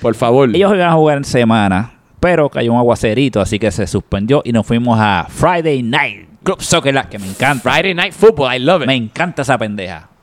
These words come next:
Speaker 2: Es más, deben de cambiar el torneo a los viernes, por lo menos un viernesito. Esto estaría cabrón.
Speaker 1: Y, un, que todos roten un, un viernes
Speaker 2: Pa'l
Speaker 1: por
Speaker 2: carajo,
Speaker 1: sí.
Speaker 2: vamos el viernes allá a jugar y a beber. Y entonces, en ese día que iban a jugar,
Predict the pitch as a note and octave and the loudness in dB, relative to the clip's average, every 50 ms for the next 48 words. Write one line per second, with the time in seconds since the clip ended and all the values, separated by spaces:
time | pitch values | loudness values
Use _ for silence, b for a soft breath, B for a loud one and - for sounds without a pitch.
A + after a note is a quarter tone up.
0 | _ _ - B2+ D3 C#3+ C3+ A#2 G2 G2 B2 C#3+ D3 D3+ D3 C#3+ C#3+ C#3 D3 C#3 | _ _ -8 -6 -4 -2 -4 -4 -2 0 0 0 0 -2 -2 -4 -2 -2 -2 -2
1 | - - C3+ B2+ C3+ C3 C3 E2+ G2+ G#2 G2 F#2+ G#2+ A2+ A2+ G#2 F2+ D#2+ - - | -2 -2 -2 0 0 0 -2 -2 -2 -2 -4 -2 -2 -2 0 0 -2 -4 -6 -4
2 | F2 F2 G2 C3+ C#3+ C3 A#2 G#2+ G#2 G#2 A2+ B2 C3+ C3 A#2+ A#2 G2+ - A#2+ G#2 | -2 0 2 2 4 2 2 2 -2 -4 -4 -2 -2 -2 -2 -4 -6 -6 -8 -8
3 | - E2+ D2+ - A#2 A2 - B2+ A#2+ A#2+ A#2+ - F#2 D#2+ D#2+ F#2+ G2+ E3 D3 B2 | -8 -10 -10 -10 -12 -6 -4 -4 -2 -2 -4 -6 -8 -8 -8 -8 -8 -8 -8 -12
4 | - _ - C3 C3 - - D3+ D#3 F#3 G3+ G#3+ G#3 - - C3 - D3+ D3 C#3+ | -10 _ -10 -10 -8 -2 2 4 4 4 4 2 -2 -6 -10 -10 -6 -4 -4 -2
5 | - - F3+ G#3 G#3+ G3+ E3 E3+ F3 G3 G#3 G3+ - E3+ D#3+ D#3+ E3+ F#3 F#3 F3 | 0 2 2 4 4 4 4 2 2 2 2 0 -2 -6 -4 -4 -4 -4 -6 -6
6 | E3 D3+ D#3+ F3 F#3 F#3 F#3 F3 D3 D#3 D#3+ F3 F3+ F3 E3+ D3+ G#2+ - D3 C3+ | -6 -4 -4 -4 -4 -4 -4 -4 0 2 2 2 2 2 2 0 2 2 2 2
7 | - C3 E3 F#3 D3+ A2 F#2+ F#2 F2+ G2 A2+ A#2+ G#2+ A2 C#3 E3 D3 A2+ G#2+ B2+ | 2 4 4 4 2 2 0 0 0 0 0 0 0 0 0 0 2 2 2 4
8 | D#3 D3+ B2+ A2 G#2+ C3 D#3+ C#3+ B2 G#2+ G2+ A2 G#2+ b b b b b b b | 4 2 2 2 2 2 4 2 2 2 0 0 -2 b b b b b b b
9 | b - D#3 F#3 G3 F#3 F3+ E3+ - - E3+ D#3 C#3 B2 A#2 A#2 A2 - - A2 | b -2 0 2 2 2 0 -4 -4 0 2 2 4 2 0 -2 -6 -8 -10 -10
10 | G#2+ A2+ C#3+ C#3 - _ _ _ - A#2 A#2 A2+ G#2 G#2+ A#2+ C3 C#3 D3+ D3+ D3 | -8 -8 -10 -12 -16 _ _ _ -4 -2 0 0 0 0 0 0 -2 -2 -4 -6
11 | - - D#3 D3 C#3 B2 A#2+ C3+ C#3 C3 A2+ A2 G#2 G2 - F#2+ F#2+ G2+ A2 B2 | -6 -6 -4 -4 -2 -2 -2 -2 -2 -2 0 0 0 -2 -2 -4 -4 -2 0 0
12 | C#3+ C#3+ C#3+ C3 A#2 A#2+ C3 B2+ A2 G2 G2 - | 0 2 2 2 4 4 4 2 2 0 -2 -6